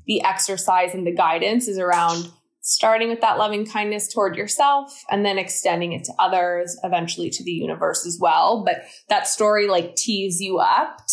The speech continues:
to be able to go through that visualization of the extension on more of a solo experience for yourself.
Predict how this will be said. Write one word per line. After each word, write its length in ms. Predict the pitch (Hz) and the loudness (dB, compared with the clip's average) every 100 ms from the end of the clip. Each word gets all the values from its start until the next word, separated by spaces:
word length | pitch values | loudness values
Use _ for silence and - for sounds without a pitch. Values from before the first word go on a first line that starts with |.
| - | 0
to 260 | 196 185 170 | 2 0 -2
be 220 | 202 170 185 | -4 -2 -2
able 160 | 185 | -4
to 120 | - 202 | -4 -4
go 260 | - 165 | 0 0
through 600 | 170 - 180 180 170 151 | -2 -6 -4 0 0 2
that 220 | 170 170 180 | 0 0 -2
visualization 1040 | 180 180 175 175 170 170 180 165 170 185 - - | -6 -2 -2 0 -2 0 -2 -2 -6 -10 -10 -4
of 140 | 196 | -2
the 140 | 185 180 | 0 -2
extension 840 | 165 - 165 160 - 139 113 151 - | -2 -2 0 -2 -2 -4 -4 -6 -2
on 480 | 165 165 151 165 190 - _ - | 0 0 -2 -6 -8 -16 _ -6
more 240 | 185 175 | 0 2
of 60 | 170 | 2
a 60 | 139 | 0
solo 460 | - - - 104 | -2 -2 -4 -4
experience 640 | - - - - - - - | -6 -8 -8 -6 -6 -6 -6
for 120 | - | -6
yourself. 540 | - - - - - | -6 -4 -4 -6 -10